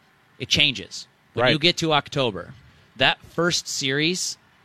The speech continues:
Speaker 1: you are circling three, probably four relief arms and saying, "These are our guys." So Taylor Rogers, after having pitched back-to-back nights this week,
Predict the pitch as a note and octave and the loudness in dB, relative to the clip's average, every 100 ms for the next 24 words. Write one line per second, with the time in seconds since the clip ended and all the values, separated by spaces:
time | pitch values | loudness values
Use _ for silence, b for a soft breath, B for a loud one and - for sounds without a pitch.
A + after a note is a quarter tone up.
0 | _ - C#3 C#3+ - C#3+ C3 C3 B2 A2 | _ -4 0 0 0 -4 -2 -4 -4 -8
1 | - _ _ - C3 D3 E3 E3+ - _ | -20 _ _ -12 -2 0 0 -2 -10 _
2 | - C3+ D#3+ E3 E3 - - E3+ C3+ G#2+ | -2 0 2 0 -2 -4 0 4 4 2
3 | G2+ - A#2 A#2 C3+ D3 F#2 G#2+ G#2 G2+ | -2 -6 -4 -2 -2 -4 -6 -6 -6 -8
4 | A2+ A2 G#2+ G#2 - _ _ _ _ F#2+ | -10 -2 -2 -2 -8 _ _ _ _ -8
5 | G2+ A#2 C3+ D#3+ D3 C#3 - b b - | -4 -2 2 2 2 -2 -10 b b -2
6 | A#2+ - - _ D#3+ D#3+ C#3 B2+ F3 F#3 | -2 -2 -10 _ -2 0 0 4 4 4
7 | A#2+ A2+ A#2+ - - C3 C3 B2 B2+ A#2+ | -2 -4 -6 -10 -8 -4 -2 0 0 0
8 | A2 D3+ - - A#2 - G#2+ G#2+ - D3 | 0 -2 0 2 2 0 -2 -2 0 0
9 | C#3+ - - - _ _ _ G2+ C#3+ G3 | 2 -2 -10 -12 _ _ _ -2 2 2
10 | A2 G#2 A2+ - | 0 -6 -8 -10